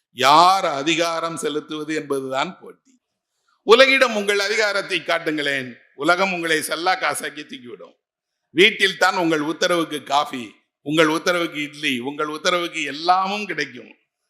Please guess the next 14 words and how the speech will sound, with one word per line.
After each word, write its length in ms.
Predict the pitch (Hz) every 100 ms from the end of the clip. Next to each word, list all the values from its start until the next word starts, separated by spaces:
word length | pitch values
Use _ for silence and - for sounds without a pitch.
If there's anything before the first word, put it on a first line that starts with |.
| _ -
வெளியில் 380 | 156 214 185
கிடைக்காது. 480 | 131 113 - - - _ _ _ _ _ _ _ _ _ _ _ _
வீட்டில் 440 | 135 185 139 156 143
இப்படியெல்லாம் 840 | 135 151 156 151 151 160 175 185
உத்தரவுகள் 520 | 156 190 185 175 160
இட்டவர் 420 | 147 135 151 180 165
வெளியே 400 | 151 190 190 180
பார்த்தால் 460 | 131 147 135 180
ஒரு 160 | 165 147
பணியாளராக 720 | - 170 202 202 175 160 151 151
இருப்பார். 340 | 143 139 185 151
யாரோ 380 | 143 175 196 202
ஒருவர் 360 | 185 160 170 165
அவரை, 240 | 151